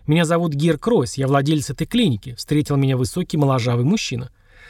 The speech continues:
"Знаю, Гир, знаю, а посетить раньше никак не мог, просто не было времени". "Наслышан, удивляюсь твоему трудолюбию.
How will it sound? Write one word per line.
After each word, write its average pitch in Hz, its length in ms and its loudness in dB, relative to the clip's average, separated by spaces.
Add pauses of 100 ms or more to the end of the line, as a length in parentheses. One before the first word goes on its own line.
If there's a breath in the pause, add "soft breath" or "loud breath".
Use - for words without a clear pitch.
(180 loud breath)
"Знаю, 165 540 2
Гир, 127 240 0
знаю, 135 440 0
а 143 80 -4
посетить 202 380 -2
раньше 196 340 0
никак 190 300 0
не 226 80 2
мог, 123 220 0
просто 156 280 0
не 165 120 4
было 151 200 2
времени". 131 400 0 (480)
"Наслышан, 143 720 -2
удивляюсь 139 520 0
твоему 160 300 0
трудолюбию. 147 680 -2